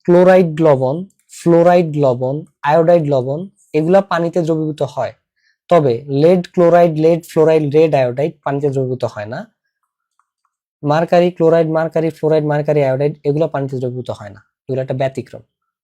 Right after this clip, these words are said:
ঠিক আছে, তো এগুলো হচ্ছে গিয়ে একটু মনে রাখবা।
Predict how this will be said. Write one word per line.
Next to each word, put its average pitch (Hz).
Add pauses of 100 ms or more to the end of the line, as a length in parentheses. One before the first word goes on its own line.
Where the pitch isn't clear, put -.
(500)
ঠিক 156
আছে, 185 (1400)
তো 131
এগুলো 143
হচ্ছে 147
গিয়ে 185
একটু 220 (200)
মনে 147
রাখবা। 117